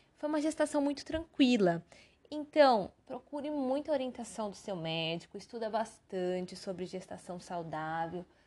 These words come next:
se mexe, não importa que você foi sedentária durante toda a sua vida, na gestação, começa a fazer uma caminhadinha, porque por menor que seja, gente, essas coisas, parecer tão pequenininha,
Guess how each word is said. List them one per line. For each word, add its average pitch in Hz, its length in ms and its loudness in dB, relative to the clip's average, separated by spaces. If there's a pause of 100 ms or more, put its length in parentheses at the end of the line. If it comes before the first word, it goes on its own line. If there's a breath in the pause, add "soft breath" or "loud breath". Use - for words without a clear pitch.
(160 soft breath)
se 262 160 -8
mexe, 196 400 0
não 208 140 -2
importa 214 420 2
que 208 100 -10
você 196 220 -6
foi 190 160 -14
sedentária 180 640 -4
durante 175 420 -2
toda 202 120 2
a 208 40 0
sua 208 160 -2
vida, 175 380 -6 (320 soft breath)
na 220 140 -8
gestação, 214 880 0 (320 soft breath)
começa 214 340 0
a 277 40 -10
fazer 233 220 -6
uma 214 140 -4
caminhadinha, 175 960 -8
porque 190 260 -12
por 254 240 -6
menor 240 320 -2
que - 120 -8
seja, 202 600 2
gente, 175 340 -4
essas - 300 -8
coisas, 185 480 0
parecer 185 360 -8
tão 269 320 -4
pequenininha, 202 680 -4